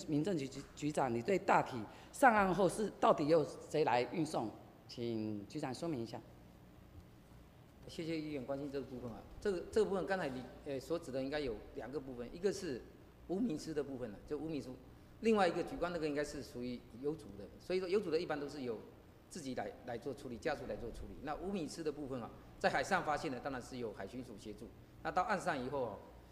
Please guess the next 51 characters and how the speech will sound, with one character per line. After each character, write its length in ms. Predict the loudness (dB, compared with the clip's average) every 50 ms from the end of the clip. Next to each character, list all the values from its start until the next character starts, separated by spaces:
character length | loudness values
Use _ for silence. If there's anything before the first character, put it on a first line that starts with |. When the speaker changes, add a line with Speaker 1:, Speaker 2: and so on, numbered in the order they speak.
| -20 -20 -20 -14 -6
Speaker 2:
呃， 280 | -2 0 0 0 0 -2 -4 -8 -4
一 80 | -2 4
般 120 | 4 4
来 80 | 4 4
讲 220 | 2 2 0 0 0 -6 -8 -12 -14 -16 -16 -16 -12 -8
应 80 | -4 0
该 140 | 0 0
是， 320 | 0 0 -2 -4 -4 -4 -6 -10 -14 -16 -12 -6
呃， 60 | -4 -4 -4 -4 -6 -2
岸 120 | -2 -2
巡 240 | -2 -2 -4 -4 -2
啊， 120 | -2 -2 -2
或 160 | 0 0 0
者 100 | 0 -2
是 240 | -6 -6 -6 -6 -8 -8 -12 -18 -20 -20 -20 -20 -18 -18 -20 -20 -20 -20 -18 -8 -2
给 160 | -2 -2 -2 -2 -4 4
站 160 | 4 4 4 4
一 40 | -4
社 220 | -4 -2 0 -2 -2
啦， 80 | -2 -8 -12 -18 -18 -20 -20 -16 -4
因 80 | 0 2
为 80 | 2
一 60 | 4 6
般 180 | 4 4 4 2
现 140 | 0 2 2
在 80 | 2
就 140 | 2 0 0
没 140 | -2 2 2
有 80 | 2 4
站 220 | 6 4 6 6
一 60 | 4
社 80 | 4 6
可 60 | 6
以 0 |
用。 60 | 6
Speaker 1:
站 0 |
一 0 |
社 0 |
就 100 | 6 6
是 140 | 2 4 4
你 100 | 4 6
民 160 | 6 6 6 6
政 160 | 4 2 2
局 140 | 2 2 2
的 100 | 2 2
业 220 | 4 4 4 4
务 120 | 4 8
啊， 100 | 8 8
Speaker 2:
对。 80 | 10 10
Speaker 1:
我 40 | 8
们， 180 | 6 6 2